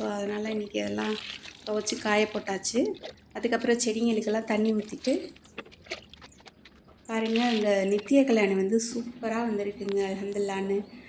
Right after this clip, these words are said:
அஹ், அதோட கலர் பார்த்தீங்கன்னா செம்மையா இருக்கும். செடிங்களுக்கெல்லாம் தண்ணியும் ஊத்தி முடிச்சாச்சு. இன்னைக்கு டே எனக்கு இப்படி தாங்க போச்சு, ஃப்ரெண்ட்ஸ். இந்த வீடியோ பிடிச்சதுன்னா மறக்காம சப்ஸ்கிரைப் பண்ணிட்டு லைக் பண்ணுங்க. நம்ம சேனலுக்கு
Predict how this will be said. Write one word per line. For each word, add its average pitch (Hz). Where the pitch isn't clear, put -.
அஹ், 196
அதோட 226
கலர் 226
பார்த்தீங்கன்னா 220
செம்மையா 214
இருக்கும். 208
செடிங்களுக்கெல்லாம் 240
தண்ணியும் 226
ஊத்தி 208
முடிச்சாச்சு. 202
இன்னைக்கு 277
டே 247
எனக்கு 214
இப்படி 196
தாங்க 208
போச்சு, 208
ஃப்ரெண்ட்ஸ். 220
இந்த 247
வீடியோ 240
பிடிச்சதுன்னா 233
மறக்காம 220
சப்ஸ்கிரைப் 226
பண்ணிட்டு 208
லைக் 190
பண்ணுங்க. 202
நம்ம 226
சேனலுக்கு 233